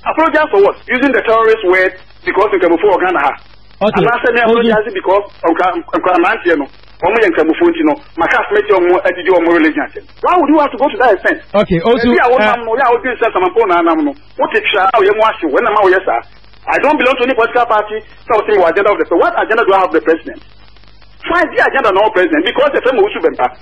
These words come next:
Speaker 1: nti no, eh, yɛwɔ Fonka Osu Bɛmpa, yɛwɔ Reverend Osu Bɛmpa. Both of these guys have spoken, have had some co-,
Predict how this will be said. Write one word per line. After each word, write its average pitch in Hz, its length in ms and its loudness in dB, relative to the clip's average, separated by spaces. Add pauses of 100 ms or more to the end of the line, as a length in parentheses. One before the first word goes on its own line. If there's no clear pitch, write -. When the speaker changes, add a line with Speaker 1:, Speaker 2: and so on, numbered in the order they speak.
(520)
Speaker 1:
nti 226 240 -4
no, 208 100 0 (380)
eh, 202 120 2 (120)
yɛwɔ 185 160 2
Fonka 214 320 2
Osu 190 160 -2
Bɛmpa, 143 260 -2 (220)
yɛwɔ 180 160 4
Reverend 214 240 0
Osu 185 160 -4
Bɛmpa. 156 240 -2 (160)
Both 311 160 2
of 214 160 2
these 247 80 -2
guys 208 240 2
have 160 160 0
spoken, 220 320 0 (400)
have 196 160 -2
had 277 160 0
some 190 160 0
co-, - 160 -4